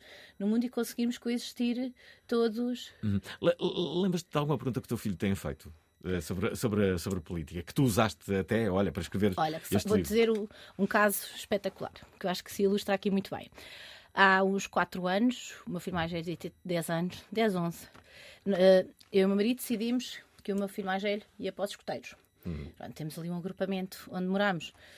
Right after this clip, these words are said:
Speaker 1: que é interessante, gostamos muito e achámos que era uma coisa boa para, para eles, para saírem de casa ao fim de semana,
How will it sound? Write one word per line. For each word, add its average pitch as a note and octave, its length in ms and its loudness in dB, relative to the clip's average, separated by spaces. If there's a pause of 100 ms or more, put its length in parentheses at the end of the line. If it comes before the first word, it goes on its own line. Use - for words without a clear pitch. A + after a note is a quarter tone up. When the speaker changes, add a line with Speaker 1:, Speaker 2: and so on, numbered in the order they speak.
(220)
Speaker 1:
que - 80 -16
é E3 300 -6
interessante, C#4 640 0
gostamos E3 360 -8
muito B3+ 300 -2
e A3 80 -2
achámos A#3 260 -2
que - 100 -8
era B3+ 100 -2
uma C4 100 -2
coisa C4 340 -4 (380)
boa C4+ 160 4
para, D4+ 300 2
para D#4+ 140 -4
eles, F#4 140 0
para - 140 -12
saírem G#3 240 0
de - 100 -8
casa C4 340 6
ao A#3+ 40 -6
fim - 140 -4
de G3+ 80 -4
semana, B3+ 640 0